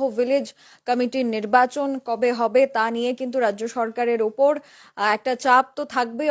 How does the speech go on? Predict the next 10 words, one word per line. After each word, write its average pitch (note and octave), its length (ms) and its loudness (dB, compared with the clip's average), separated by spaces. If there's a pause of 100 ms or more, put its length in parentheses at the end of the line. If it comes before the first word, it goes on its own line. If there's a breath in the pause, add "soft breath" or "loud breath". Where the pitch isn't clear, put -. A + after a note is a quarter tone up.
অবশ্যই, C#4+ 480 -6
এবং B3 200 -6
তার A#3+ 200 2
পাশাপাশি C4+ 540 -4
এই C4+ 40 -2
দাবিগুলি B3 600 0
নিয়ে C4+ 220 0
আগামীকাল, B3 540 2
আহ, - 680 -2 (240)
গণধর্ণা C4+ 640 4